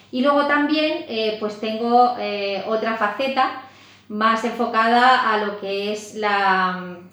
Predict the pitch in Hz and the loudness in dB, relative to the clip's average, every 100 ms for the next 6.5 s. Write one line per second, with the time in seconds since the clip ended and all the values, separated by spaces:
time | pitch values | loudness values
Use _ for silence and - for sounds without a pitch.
0 | - 190 185 185 185 208 208 220 247 240 | -12 -6 -2 -2 -2 -4 -2 0 -2 -2
1 | 202 185 185 180 180 180 - 240 247 247 | -6 -4 -4 -4 -4 -8 -2 0 2 2
2 | 262 285 285 208 196 185 180 190 - 196 | 2 2 -2 -6 -6 -8 -6 -8 -8 -8
3 | 190 190 202 185 185 185 226 226 240 262 | -8 -10 -10 -8 -6 -6 -4 -2 0 0
4 | 262 196 185 180 175 180 175 185 185 180 | -4 -6 -6 -6 -8 -8 -8 -8 -8 -8
5 | 175 185 185 185 185 175 170 170 165 170 | -6 -4 -4 -6 -10 -12 -10 -8 -8 -10
6 | 175 190 233 254 | -10 -4 -2 -2